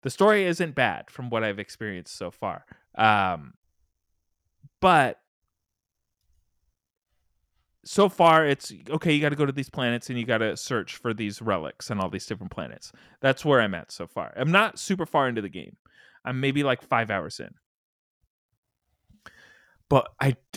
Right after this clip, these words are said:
something about how the game plays really does, doesn't sit well with me. So the fir-, the first thing that was bothering me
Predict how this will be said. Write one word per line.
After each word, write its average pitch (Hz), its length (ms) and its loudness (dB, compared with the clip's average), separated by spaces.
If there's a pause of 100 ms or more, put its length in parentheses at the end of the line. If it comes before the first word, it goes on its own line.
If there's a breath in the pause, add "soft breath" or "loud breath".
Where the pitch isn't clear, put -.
(280)
something 170 520 -2
about 143 300 2
how 143 120 2
the 123 140 0
game 113 400 -2 (180)
plays 117 760 -6 (280)
really 127 580 0
does, 123 280 -4 (280)
doesn't 113 380 0
sit - 320 -4
well 92 180 -6
with - 160 -20
me. - 300 -18 (500 soft breath)
So - 380 2 (140)
the 131 80 -2
fir-, 165 320 2 (420)
the 131 100 -4
first 233 320 0
thing 170 300 -2
that 143 140 4
was 123 140 -2
bothering 104 500 -4
me 92 340 -10